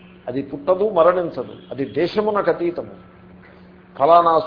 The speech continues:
చోట ఉన్నది, ఫలానా చోట లేదు, ఇక్కడ అక్కడ అనే దేశ విభాగానికి అతీతము. ద్రష్టాదృశ్యము, సబ్జెక్ట్ ఆబ్జెక్ట్ డివిజన్కి అది అతీతము. ఇవన్నీ కూడా సబ్జెక్ట్ ఆబ్జెక్ట్ డివిజన్, దేశము, కాలము, సర్వ పరిచ్ఛేదములు దాని యందే ప్రకాశిస్తూ ఉంటాయి.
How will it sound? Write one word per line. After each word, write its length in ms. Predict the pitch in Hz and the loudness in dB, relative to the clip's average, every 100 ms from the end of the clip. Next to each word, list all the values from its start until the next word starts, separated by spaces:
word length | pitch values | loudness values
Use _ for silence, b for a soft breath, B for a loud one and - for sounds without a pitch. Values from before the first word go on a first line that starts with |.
| 160 | 0
చోట 160 | 180 | 0
ఉన్నది, 460 | 196 170 170 180 196 | 0 0 -2 -2 -2
ఫలానా 500 | 147 165 170 165 160 151 | 0 2 2 0 -2 -4
చోట 160 | 160 | -4
లేదు, 360 | 175 143 165 170 | -2 0 -2 -2
ఇక్కడ 420 | 160 123 - 175 | -6 -6 -2 2
అక్కడ 400 | 175 156 160 165 | 4 2 0 0
అనే 500 | 160 147 135 151 143 | 0 0 -4 -4 -4
దేశ 360 | 113 127 160 196 | -6 -4 -2 -2
విభాగానికి 720 | 151 117 156 185 190 175 160 | -4 2 4 6 4 2 -2
అతీతము. 380 | 165 160 127 - - - B B B - | -2 -6 -8 -12 -20 -20 B B B -12
ద్రష్టాదృశ్యము, 1120 | 120 139 - 196 196 196 170 - 185 170 175 - | -6 -6 0 4 4 4 -4 -6 -6 -6 -8 -12
సబ్జెక్ట్ 400 | 143 139 175 175 | -14 -6 -6 0
ఆబ్జెక్ట్ 400 | 185 175 175 - | 0 0 -6 -6
డివిజన్కి 600 | 143 113 160 196 233 208 | -8 -6 -6 0 0 4
అది 120 | 196 165 | 6 6
అతీతము. 640 | - 180 147 - - - B B B - | 4 -2 -8 -14 -20 -20 B B B -4
ఇవన్నీ 400 | 139 143 208 254 | -2 -2 0 0
కూడా 320 | 202 151 - - | 2 2 0 -8
సబ్జెక్ట్ 360 | 131 156 165 | -10 -10 -2
ఆబ్జెక్ట్ 380 | 170 160 160 - | -2 -2 -6 -8
డివిజన్, 680 | 127 135 190 170 233 254 156 | -10 -8 -8 -6 -6 -8 -8
దేశము, 520 | 127 165 - 190 214 214 | -6 -6 -6 -8 -8 -8
కాలము, 420 | 135 156 180 190 196 | -4 -2 0 -2 -4
సర్వ 220 | 147 160 185 | -4 -2 -2
పరిచ్ఛేదములు 840 | 151 160 - 190 196 196 202 196 | -2 -6 -4 -2 -2 -2 -2 2
దాని 260 | 143 147 | 2 2
యందే 260 | 180 185 185 | -2 -2 -2
ప్రకాశిస్తూ 640 | 175 175 185 170 170 - | 0 -2 -2 -4 -8 -8
ఉంటాయి. 340 | 170 135 127 | -8 -8 -12